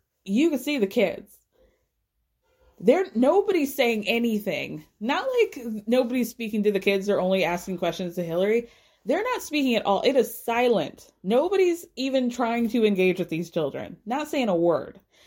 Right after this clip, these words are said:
Um, so, <clears throat> what I didn't know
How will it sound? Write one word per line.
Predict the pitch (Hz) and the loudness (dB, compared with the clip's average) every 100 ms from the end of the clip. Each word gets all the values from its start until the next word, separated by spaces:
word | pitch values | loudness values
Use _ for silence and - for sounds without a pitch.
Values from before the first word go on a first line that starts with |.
| - _ _ | -20 _ _
Um, | 226 220 202 185 170 - - _ _ _ _ _ _ _ - | -2 2 2 0 -4 -10 -16 _ _ _ _ _ _ _ -20
so, | - - 330 370 170 156 196 202 _ _ - | -14 0 2 4 4 2 -2 -6 _ _ -4
<clears throat> | - 240 185 | -2 -2 -4
what | 202 233 | -2 0
I | 247 | 0
didn't | 220 320 415 - 156 | 0 -2 -2 -6 -10
know | 180 143 147 202 | -6 -2 -2 -4